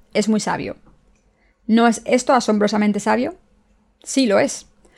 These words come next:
porque Dios resolvió el problema del pecado para siempre mediante el principio de representación. Juan el Bautista, el representante de la humanidad, y Jesús,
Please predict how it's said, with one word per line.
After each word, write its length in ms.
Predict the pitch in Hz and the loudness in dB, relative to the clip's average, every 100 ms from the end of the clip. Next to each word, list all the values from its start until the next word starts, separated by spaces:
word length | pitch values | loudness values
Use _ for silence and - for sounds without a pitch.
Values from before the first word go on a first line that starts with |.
| _ _ | _ _
porque 260 | - 214 214 | -2 0 0
Dios 180 | 214 269 | 2 2
resolvió 360 | 262 269 220 | 0 -2 0
el 60 | 220 | 0
problema 340 | 220 214 208 | 2 2 2
del 120 | 208 208 | 0 -2
pecado 340 | 233 214 190 | 0 0 0
para 160 | 254 269 | 0 0
siempre 500 | - 196 190 196 - _ _ | 0 -4 -2 -6 -8 _ _
mediante 340 | 208 220 220 233 | -2 2 2 2
el 80 | |
principio 480 | 233 240 226 202 214 - | 0 -2 -2 -2 -2 -2
de 120 | 208 | -2
representación. 720 | 208 208 208 202 202 160 - _ _ _ _ _ _ _ _ _ | -2 -2 -4 -6 -8 -10 -12 _ _ _ _ _ _ _ _ _
Juan 260 | - 247 | -2 0
el 60 | 233 | 2
Bautista, 580 | 233 233 262 - 208 - _ - | 0 0 -4 -4 -6 -8 _ -2
el 180 | 262 277 | 0 2
representante 520 | 269 254 220 208 220 | 0 0 0 0 0
de 80 | 233 | 0
la 220 | 233 233 | 0 0
humanidad, 540 | 220 208 202 208 202 - _ _ | -2 -2 0 0 0 -2 _ _
y 120 | 262 | -4
Jesús, 560 | 220 269 214 220 - - | -2 -2 -4 -6 -12 -20